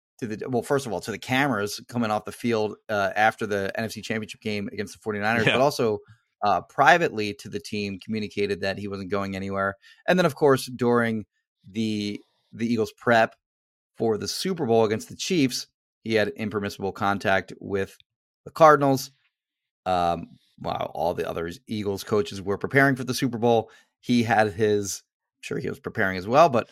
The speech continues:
Speaker 1: also had his mind on other things, <laughs> which is becoming a head coach. And of course, after the Super Bowl came and went,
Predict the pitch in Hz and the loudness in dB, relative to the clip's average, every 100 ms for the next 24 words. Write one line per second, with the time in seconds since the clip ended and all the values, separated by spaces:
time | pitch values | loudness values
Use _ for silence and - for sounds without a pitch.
0 | _ _ 180 214 208 175 151 170 175 175 | _ _ 4 8 8 6 6 4 6 4
1 | 185 160 185 190 165 156 - - - 254 | 4 6 6 4 2 -6 -12 -20 -2 8
2 | 226 - 180 147 170 180 170 170 139 156 | 8 8 6 6 2 4 4 4 6 4
3 | 135 185 165 180 - - - 135 131 131 | 4 4 4 2 -6 -18 -18 -2 4 4
4 | 131 131 117 127 127 120 - _ _ 110 | 4 0 -4 0 0 -2 -12 _ _ -2
5 | 110 110 95 127 95 98 101 101 - 104 | -2 -4 -8 -8 -6 -2 -2 -2 -6 -8
6 | 98 139 196 190 | -4 2 2 0